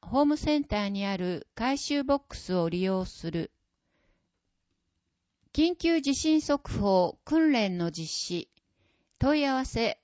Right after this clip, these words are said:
危機管理室、危機管理担当。電話、四六四の一一一一。内線、二三八六。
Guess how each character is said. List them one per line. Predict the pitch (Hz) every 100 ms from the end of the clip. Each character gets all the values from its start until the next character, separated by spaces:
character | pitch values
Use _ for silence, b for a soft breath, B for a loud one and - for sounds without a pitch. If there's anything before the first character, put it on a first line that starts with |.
| _
危 | -
機 | - 320
管 | 302 302 285
理 | 285
室、 | - - 185 - _ _
危 | -
機 | - 285
管 | - 285 262
理 | 196
担 | - 190 190
当。 | - 175 170 147 - _ _ _ _
電 | - 247 240
話、 | 214 202 - _ _ _ _ -
四 | 247 320
六 | 320 330 233
四 | 226 240 214
の | 185 175 - _ -
一 | 208 - 294 285
一 | - 190 165
一 | - 214 214
一。 | 196 - 165 - _ _ _ _ _ 208
内 | 240 277
線、 | - 233 226 - _ _ -
二 | 254 302
三 | - 277 240
八 | 170 175 - 208
六。 | 196 - 165 -